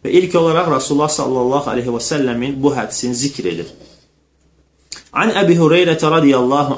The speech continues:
anhu qal, qalə Rasulullah. Deyir, Abu Hureyrə, Allah ondan razı olsun, Peyğəmbər sallallahu aleyhi və səlləmin belə dediklərini rivayət edir.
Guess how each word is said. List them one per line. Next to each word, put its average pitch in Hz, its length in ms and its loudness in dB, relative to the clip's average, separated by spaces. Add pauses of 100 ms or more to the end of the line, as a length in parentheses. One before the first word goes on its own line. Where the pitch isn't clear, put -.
anhu 131 260 -2
qal, 113 340 0 (120)
qalə 160 300 2
Rasulullah. 107 640 0 (480)
Deyir, 190 180 2
Abu 147 240 4
Hureyrə, 151 240 4
Allah 135 320 2
ondan 120 200 0
razı 113 320 0
olsun, 143 360 -4
Peyğəmbər 123 500 -2
sallallahu 113 760 -4
aleyhi 113 300 -4
və 104 100 -6
səlləmin 120 580 -2
belə 120 260 0
dediklərini 110 520 -6
rivayət 113 440 -2
edir. 85 200 -10